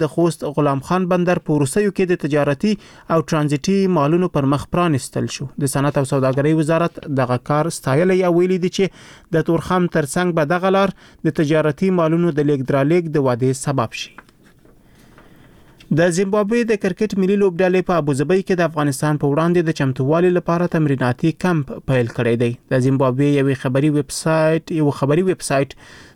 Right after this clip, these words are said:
زیمبابویان پرون راپور ورکړی چې متحده عربي اماراتو ته د زیمبابوې ټیم له رسیدو سره سم د لوبغاړو د کرونا ټیسټونه شوي دي. په پام کې ده، د دواړو هیوادونو د کرکټ ملي لوبډلې د افغانستان په کوربهتوب دوه ټیسټ لوبې او درې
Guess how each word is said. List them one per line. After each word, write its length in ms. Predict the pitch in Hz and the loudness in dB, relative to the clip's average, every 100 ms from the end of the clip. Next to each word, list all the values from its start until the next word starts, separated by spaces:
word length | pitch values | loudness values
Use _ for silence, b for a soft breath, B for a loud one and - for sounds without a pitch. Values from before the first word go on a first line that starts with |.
| - 143 | -2 0
زیمبابویان 760 | 143 143 139 131 147 180 170 147 | 2 0 -2 -2 0 0 0 -2
پرون 240 | 151 151 139 | 0 0 0
راپور 260 | 131 190 | 0 2
ورکړی 360 | 190 185 - 185 175 | 2 0 0 -2 0
چې 140 | 175 165 | -2 0
متحده 300 | 147 151 165 | 0 0 2
عربي 260 | 160 156 156 | 2 2 0
اماراتو 380 | 135 151 165 - | 0 0 -2 -2
ته 100 | 165 | 0
د 100 | 147 | 0
زیمبابوې 500 | 143 139 135 147 165 | 2 2 0 2 0
ټیم 180 | - 185 175 | 0 0 2
له 80 | 143 | 0
رسیدو 380 | 131 135 175 180 | -2 0 0 0
سره 180 | 185 - | -2 -2
سم 220 | 180 196 - B B - | 0 -2 -4 B B -2
د 140 | 151 | 0
لوبغاړو 460 | 139 131 135 175 185 | 2 0 0 0 0
د 100 | 175 151 | 0 -2
کرونا 320 | 135 143 151 147 | 0 0 0 -2
ټیسټونه 420 | 131 - 160 147 | -4 -2 -2 0
شوي 240 | 135 117 117 | -2 -2 0
دي. 100 | 123 | -2
په 120 | 131 151 | -2 0
پام 120 | 160 156 | 0 0
کې 60 | 156 | -2
ده، 60 | 160 | 0
د 120 | 147 | 0
دواړو 200 | 139 151 139 | 0 0 2
هیوادونو 420 | 143 139 151 151 | 2 0 0 0
د 120 | 139 143 | -2 -4
کرکټ 240 | 135 156 147 | -2 -2 0
ملي 160 | 151 185 | 2 2
لوبډلې 360 | 180 180 185 180 B B B | 0 0 0 -2 B B B
د 80 | 220 | -4
افغانستان 460 | 151 180 170 202 196 | 0 -2 0 -2 -2
په 120 | 190 | 0
کوربهتوب 640 | 190 196 156 - 185 180 165 | 0 2 0 2 0 0 -6
دوه 320 | 147 135 185 - | -4 -2 -2 0
ټیسټ 220 | 170 - - 160 | -4 -4 -4 2
لوبې 280 | 160 180 180 180 | 2 4 2 2
او 40 | 147 135 | -2 0
درې 140 | 170 | 0